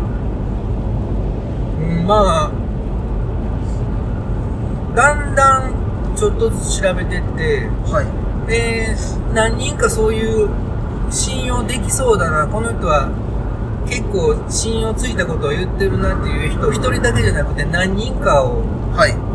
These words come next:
Speaker 1: いつも決めておいて、
Speaker 2: はい。
Speaker 1: その人が定期的にとか出しているブログとか、
Speaker 2: はい。
Speaker 1: 本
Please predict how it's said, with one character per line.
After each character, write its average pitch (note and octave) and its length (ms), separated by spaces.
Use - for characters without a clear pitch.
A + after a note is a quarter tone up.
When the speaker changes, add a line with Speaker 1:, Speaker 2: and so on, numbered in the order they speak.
Speaker 1:
い - 60
つ - 120
も E3+ 220
決 G3+ 120
め G3 140
て F#3 140
お F#3 100
い D#3+ 80
て、 D#3 380
Speaker 2:
は D#3+ 120
い。 B2+ 60
Speaker 1:
そ A#3 140
の A#3+ 140
人 A3 140
が F3+ 120
定 G#3+ 240
期 - 20
的 - 120
に A3 400
と - 80
か - 260
出 F3 160
し - 100
て F#3+ 120
い F#3+ 160
る G#3 200
ブ F3 160
ロ F#3 120
グ - 120
と - 120
か、 D#3 360
Speaker 2:
は - 140
い。 - 40
Speaker 1:
本 A3 220